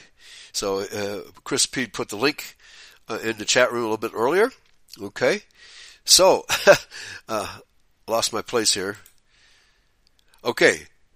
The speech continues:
next quotation here is, "Revolution is a blow struck at a paralytic." Yeah, they, they have to paralyze us first before they can destroy us. They have to make the country into an insane asylum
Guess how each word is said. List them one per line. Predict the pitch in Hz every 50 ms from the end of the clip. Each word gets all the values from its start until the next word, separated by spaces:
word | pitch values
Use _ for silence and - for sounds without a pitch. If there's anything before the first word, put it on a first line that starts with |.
| _ _ - -
next | 131 160 170 - -
quotation | - - 156 139 - 156 160 151 - 131
here | 113 123 123 117 -
is, | 110 107 95 -
"Revolution | 95 92 101 135 190 220 226 196 196 240 - - 147 135 135 127 -
is | 123 113 101 120
a | 110 104
blow | 85 98 113 139 165 185 190 196 190 _ _
struck | - - - - - 175 165 156 - - - - - - _ _ -
at | 139 151
a | 160 156
paralytic." | - - - 180 175 175 180 180 160 196 202 226 185 - - -
Yeah, | 156 202 220 175 - - - - - -
they, | 139 147
they | 151 156 175 190 196
have | 214 220 214 -
to | - 190
paralyze | 175 - 196 208 247 254 254 226 214 196 196 208 196 185
us | 196 190 190 -
first | - - 226 240 220 196 202 208 - - - - - - - - - - - -
before | 151 156 - - 190 180 185 190
they | 190 180 170
can | 208 190 170
destroy | 170 180 - - - 202 226 214 185
us. | 135 104 - - - - - - - - - - _ _ _ _ _ _ _ _ - - - - _ - - - - - - _ _ - - - - - - - - - _ -
They | 147 143
have | 170 170 165 -
to | - 165 147 120 147
make | 147 175 190 180 -
the | - 156 - - -
country | - 185 190 175 - - 165 160
into | - 160 170 165 - 165 160
an | - 151 147 156 151
insane | 156 147 147 - - - 220 254 262 240 208
asylum | 165 - - 147 131 113 104 98 95 87 85 87